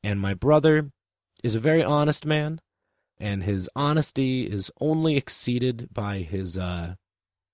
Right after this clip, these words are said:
kindness. <laughs> So he, um, he will give you honest critiques, but with the softest of, uh,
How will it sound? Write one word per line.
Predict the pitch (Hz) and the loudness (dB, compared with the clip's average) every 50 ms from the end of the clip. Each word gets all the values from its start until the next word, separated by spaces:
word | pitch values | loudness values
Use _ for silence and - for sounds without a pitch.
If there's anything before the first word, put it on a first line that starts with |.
| _ _ _ | _ _ _
kindness. | _ - - 101 104 107 101 104 131 156 156 - - - - - _ _ _ - - - - - | _ -10 -6 -2 -2 -2 0 2 2 0 0 0 -6 -12 -16 -18 _ _ _ -20 -18 -18 -6 -4
<laughs> | 240 196 - _ _ _ _ _ - - - _ _ | -4 -4 -4 _ _ _ _ _ -20 -20 -20 _ _
So | - - - 101 98 | -2 2 2 2 2
he, | 92 - - 113 104 104 | 2 0 -4 -2 0 0
um, | 101 98 95 92 92 92 92 - _ _ _ _ _ _ _ _ _ _ _ _ _ _ _ _ _ _ _ _ | 0 0 -2 -2 -2 -4 -6 -8 _ _ _ _ _ _ _ _ _ _ _ _ _ _ _ _ _ _ _ _
he | - - 196 220 | 0 2 2 4
will | 208 220 196 | 4 4 2
give | 165 - 220 214 185 170 | 2 2 0 2 2 4
you | 175 156 143 131 120 117 113 - - - | 6 8 8 8 8 6 4 2 0 -2
honest | 143 143 139 139 131 117 107 - - - - - - - - - _ _ _ _ _ _ _ _ | 0 2 2 2 2 2 2 2 0 -2 -4 -6 -12 -14 -14 -20 _ _ _ _ _ _ _ _
critiques, | - - 127 104 - - 117 107 - - - - - - | -2 -2 -2 -2 0 0 0 0 -2 -4 -8 -8 -8 -8
but | - 95 107 107 - | -4 -2 -2 -2 -2
with | 95 107 - - _ _ | -4 -6 -6 -6 _ _
the | 101 95 | -6 -6
softest | - - - - 127 113 95 - - - 98 92 - - - - | -6 -4 -4 -4 -4 -4 -4 -6 -8 -10 -8 -6 -6 -8 -8 -10
of, | - - 98 90 85 82 | -10 -8 -8 -8 -8 -8
uh, | 87 87 92 92 87 87 95 | -10 -8 -8 -8 -10 -10 -12